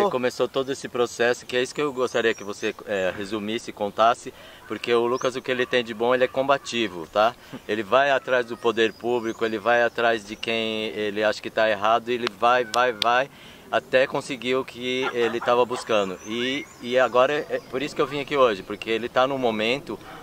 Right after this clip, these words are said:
Speaker 1: onde ele conseguiu que o poder público implantasse algumas coisas aqui que criou um hábito, né, na redondeza, que é a composteira, né?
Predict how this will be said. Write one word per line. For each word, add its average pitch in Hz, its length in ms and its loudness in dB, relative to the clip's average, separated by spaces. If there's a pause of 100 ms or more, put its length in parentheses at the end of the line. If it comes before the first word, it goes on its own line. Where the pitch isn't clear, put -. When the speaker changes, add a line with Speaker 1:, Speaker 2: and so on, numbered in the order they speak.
Speaker 1:
onde 110 160 -2
ele 113 100 -2
conseguiu 117 440 -4
que 123 80 -8
o 113 40 -4
poder 120 360 0
público 123 560 -6 (280)
implantasse 127 640 2
algumas 120 360 -2
coisas 104 340 -2
aqui 107 280 -6
que 147 140 -10
criou 143 280 -2
um 160 140 4
hábito, 123 580 2
né, 107 260 2
na 110 120 2
redondeza, 107 800 -2 (340)
que - 100 -2
é 120 40 6
a 120 60 4
composteira, 143 720 0
né? 110 260 2